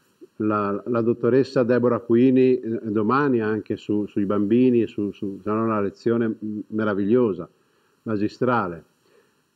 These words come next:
E poi avere un piano di novanta giorni, cosa possiamo fare, perché S-Drive ci dice dove sei e cosa devi fare nei prossimi novanta giorni. È un, è un algoritmo. In base a queste informazioni che prendiamo,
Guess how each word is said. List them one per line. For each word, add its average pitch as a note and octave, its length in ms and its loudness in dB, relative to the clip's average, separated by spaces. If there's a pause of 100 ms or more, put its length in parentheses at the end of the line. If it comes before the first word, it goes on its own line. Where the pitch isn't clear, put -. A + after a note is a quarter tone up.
(140)
E A#2 100 -4
poi F#3+ 360 2
avere G#2+ 240 2
un E3 140 0
piano A#2+ 320 0
di C3 80 4
novanta A2+ 400 0
giorni, C#3 260 2
cosa B2+ 240 0
possiamo B2+ 380 -2
fare, G2 260 -4
perché D3 320 0
S-Drive B2 640 0
ci - 180 -4
dice A#2+ 560 0
dove C#3+ 440 6
sei F3+ 420 4
e G3 80 4
cosa F3+ 300 4
devi F3+ 260 4
fare F#3 320 2
nei F3 160 6
prossimi D3 420 2
novanta A#2+ 420 2
giorni. F#2+ 560 0
È D#3+ 220 4
un, F3 340 8 (220)
è E3+ 320 0
un D3 160 4
algoritmo. D3+ 800 2 (400)
In B2 160 4
base F3+ 340 4
a F3+ 60 2
queste F3+ 300 4
informazioni E3 640 4
che D#3+ 100 0
prendiamo, D3+ 760 4